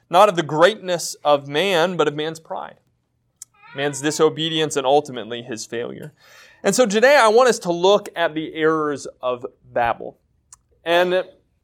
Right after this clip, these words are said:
there's nothing wrong in, in building monuments, nothing wrong in building great structures,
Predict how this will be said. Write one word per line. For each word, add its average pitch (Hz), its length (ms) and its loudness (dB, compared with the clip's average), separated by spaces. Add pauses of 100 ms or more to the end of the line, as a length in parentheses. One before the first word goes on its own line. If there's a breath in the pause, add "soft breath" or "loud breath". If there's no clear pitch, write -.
there's 160 260 0
nothing 208 500 0
wrong 170 640 2
in, 147 180 -4
in 123 220 -10
building 143 320 0
monuments, 151 480 -4
nothing 156 320 -4
wrong 160 280 2
in 135 120 -8
building 151 260 0
great 143 240 -2
structures, 123 640 -8